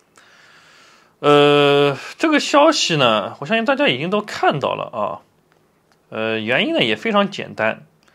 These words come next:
那就是I D F啊，出动战机啊，发射这个，啊，一些这个照明弹，把这个，啊，这个和他，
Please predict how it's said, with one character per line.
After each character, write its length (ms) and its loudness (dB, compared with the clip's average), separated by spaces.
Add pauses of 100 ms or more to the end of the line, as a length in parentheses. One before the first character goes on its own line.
(440)
那 100 0
就 140 2
是 140 -4
I 260 4
D 220 -2
F 540 -4 (440)
啊， 100 -12
出 160 -10
动 220 -4
战 240 0
机 340 -8 (460)
啊， 280 -8
发 300 4
射 240 -2
这 220 -4
个， 400 0 (680)
啊， 260 -12
一 100 -14
些 280 -4
这 120 -6
个 120 -2
照 240 2
明 180 -6
弹， 260 0 (960)
把 260 6
这 300 2
个， 360 2 (280)
啊， 360 -4 (1400)
这 120 -16
个 580 0
和 260 0
他， 380 4